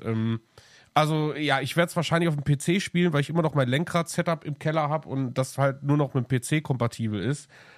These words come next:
Äh, aber holy moly, also ich freu mich da unfassbar drauf. Und es gibt so ein paar Informationen, die jetzt durch die Gamescom durchgesickert sind.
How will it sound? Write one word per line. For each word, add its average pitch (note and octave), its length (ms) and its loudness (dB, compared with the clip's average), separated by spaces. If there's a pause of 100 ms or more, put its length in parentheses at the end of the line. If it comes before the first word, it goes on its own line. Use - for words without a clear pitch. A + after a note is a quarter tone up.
(200)
Äh, C3 320 2
aber C3+ 380 2 (180)
holy E3+ 360 4
moly, D3 500 2
also A#2+ 460 0 (600)
ich C3 360 -4
freu C#3 180 2
mich C#3+ 120 -2
da B2 140 4
unfassbar C3+ 560 0
drauf. F#2+ 400 -2
Und A3 280 4
es E3+ 120 -4
gibt F#3 160 -2
so D#3+ 80 0
ein D3+ 80 0
paar E3+ 380 2 (120)
Informationen, E3+ 840 0
die D3+ 80 -4
jetzt C#3 220 0
durch D3 140 0
die C3+ 120 0
Gamescom D3 560 0
durchgesickert F#3+ 720 2
sind. G3+ 320 0